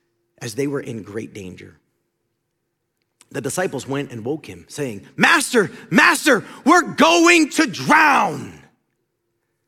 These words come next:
Now, you gotta understand the pieces of the story that make no sense.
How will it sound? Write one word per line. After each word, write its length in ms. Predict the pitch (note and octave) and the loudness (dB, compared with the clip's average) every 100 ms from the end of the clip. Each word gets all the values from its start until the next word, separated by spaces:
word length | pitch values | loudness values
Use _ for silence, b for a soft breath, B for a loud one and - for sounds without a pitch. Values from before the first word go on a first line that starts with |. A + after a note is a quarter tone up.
| _ _ _ _ _ _ | _ _ _ _ _ _
Now, 100 | - | -18
you 260 | A#2 A#2+ G#2+ _ _ - | -14 -14 -16 _ _ -16
gotta 240 | C3 A#2+ | -14 -12
understand 380 | B2+ G#2 A#2 G2+ | -12 -12 -12 -12
the 60 | |
pieces 260 | F2+ B2 - | -12 -12 -12
of 60 | F#2+ | -14
the 100 | F2+ | -14
story 300 | - G#2 F#2 | -12 -12 -12
that 120 | F2 | -14
make 160 | F2 | -16
no 80 | F2 | -16
sense. 400 | D2+ F2 _ _ | -18 -20 _ _